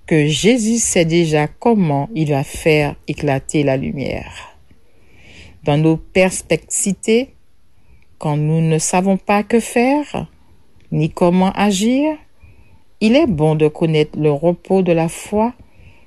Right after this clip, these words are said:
et de nous souvenir que Jésus sait comment il interviendra. Il a son plan tout tracé pour nous et pour les nôtres. Et s'il permet telle circonstance pour nous éprouver,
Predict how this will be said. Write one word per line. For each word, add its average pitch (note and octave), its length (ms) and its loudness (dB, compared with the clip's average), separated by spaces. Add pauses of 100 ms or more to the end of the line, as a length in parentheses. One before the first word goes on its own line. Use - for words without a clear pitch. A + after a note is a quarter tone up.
(140)
et G3+ 120 4
de G#3 120 4
nous A3 160 4
souvenir C4 840 4
que F#3 140 0
Jésus G3 480 2
sait A3+ 260 0
comment F#3 720 0
il E3+ 140 0
interviendra. C#3+ 840 -2 (960)
Il D3 140 0
a C#3 100 2
son F#3+ 300 0
plan F#3+ 320 0
tout C4 220 -4
tracé A#3+ 520 -2
pour G#3 320 0
nous G#3+ 340 2 (640)
et D#3 120 2
pour F3 320 -2
les A3+ 140 4
nôtres. G3+ 560 -2 (760)
Et D3 140 -2
s'il A3 380 0
permet G#3 340 2
telle G3 260 0
circonstance - 1080 -4 (440)
pour D#3 180 -2
nous D#3 300 -2
éprouver, F#3+ 720 0